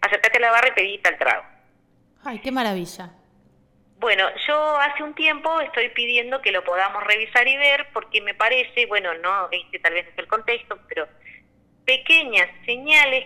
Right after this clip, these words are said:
Speaker 1: que dan cuenta de que no solo estamos pudiendo poner en evidencia una situación, sino también dando cuenta de una, una, un espacio para pedir ayuda. Creo que estas cuestiones hay que empezar a, a trabajarlas más profundamente.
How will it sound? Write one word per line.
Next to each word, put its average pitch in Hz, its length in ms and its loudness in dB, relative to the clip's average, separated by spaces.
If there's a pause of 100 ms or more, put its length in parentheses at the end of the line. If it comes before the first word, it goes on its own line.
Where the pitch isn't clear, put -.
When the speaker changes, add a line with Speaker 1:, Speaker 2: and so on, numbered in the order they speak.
Speaker 1:
que 208 80 2
dan 233 200 -4
cuenta 247 380 -2
de 160 140 -4
que - 100 -6
no 202 180 -8
solo 254 180 -2
estamos 208 320 -4 (100)
pudiendo 202 440 -6
poner 190 300 0
en 165 120 -4
evidencia 170 500 -4
una 190 240 -8
situación, 285 480 -6
sino 254 120 -14 (100)
también 226 340 -6 (840)
dando 196 340 2
cuenta 202 420 2
de 185 380 6
una, 170 340 -2
una, 160 400 -4
un 170 60 -18
espacio 208 440 -2
para 156 200 0
pedir 151 180 -2
ayuda. - 240 -12 (720)
Creo 226 220 2
que 240 80 2
estas 240 200 0
cuestiones 254 540 0 (220)
hay 185 100 4
que 196 120 2
empezar 175 400 0
a, 175 280 4
a 165 80 -2
trabajarlas 175 580 2
más 151 160 -2
profundamente. 156 600 -6